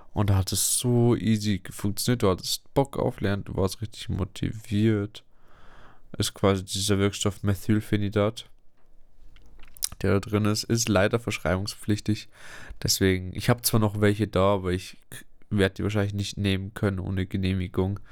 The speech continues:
Weil wenn ich nochmal aufgehalten werde und die testen mich irgendwie auf Drogen und finden das und dann sag ich so, „Ja, ich hab eine Genehmigung.“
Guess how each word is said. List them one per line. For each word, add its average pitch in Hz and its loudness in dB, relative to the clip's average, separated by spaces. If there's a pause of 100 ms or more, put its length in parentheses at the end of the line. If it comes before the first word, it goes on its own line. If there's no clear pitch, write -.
(340)
Weil - 2
wenn 98 6
ich 98 -4
nochmal 92 0
aufgehalten 95 2
werde 95 4
und 92 -8
die 92 -6
testen - -2
mich 95 -2
irgendwie 98 0
auf 95 0
Drogen 107 2
und 95 -6
finden - 0
das 104 0
und 104 -6
dann 92 0
sag 92 2
ich 101 -4
so, - -4
„Ja, - 2
ich 98 -4
hab - -6
eine 101 -2
Genehmigung.“ 107 0